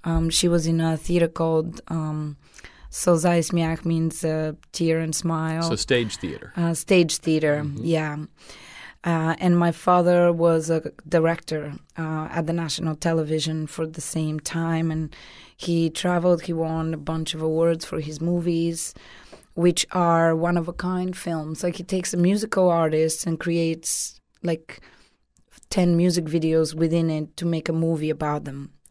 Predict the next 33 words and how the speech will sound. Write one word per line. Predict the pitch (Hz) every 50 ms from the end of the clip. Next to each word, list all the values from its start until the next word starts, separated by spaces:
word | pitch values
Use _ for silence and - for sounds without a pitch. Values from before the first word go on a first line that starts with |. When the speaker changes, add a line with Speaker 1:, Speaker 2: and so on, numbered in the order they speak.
| _ -
Speaker 1:
Takes | - 165 160 -
the | - 170
songs | - - - 175 170 160 160 160 147 151
and | 156 151 143 - -
makes | - 160 156 - - - 156
a |
movie. | 160 156 156 156 - 247 226 156 131 104 87
Speaker 2:
Hmm. | 73 - - - - - - - - - - - _ -
Speaker 1:
And, | 185 180 175 170 175 175 160 180
um, | 170 175 170 170 175 170 165 - _ _ _ _ - - _ - -
he | - 180 185 180
became | 185 180 208 196 190 190
famous | 185 - - 180 180 190 196 185 170
because, | 170 175 175 - 185 175 175 175 180 170 160 - - - -
um, | 175 170 165 160 160 160 156 - - -
effects | 175 - - - 170 175 - - - - - -
were | 180 170
not | 170 165 165 160 - -
that | 160 - - _ _ _ _ _ _ _ _ _
famous | - - 175 156 156 165 208 - - -
yet. | 233 240 247 247 _ - - - - - - - - - - - -
So | - - 175
he | 147 151 -
came | - - 170 170 175 175
in | 170 165
and | 165 160 160
created | - 175 160 160 160 156 160
live, | 160 165 160 165 170 165 160 - - -
live | - 160 165 165 165 165 156
visual | 147 143 - - - 151 165 170 160 156 165 165 165 165 160 156 156 147 139 - -
magical | - 165 170 165 165 165 - 165 - 160 160
effects | 160 160 - - 165 156 - - - -
without | 180 156 165 160 160 156 156 156 -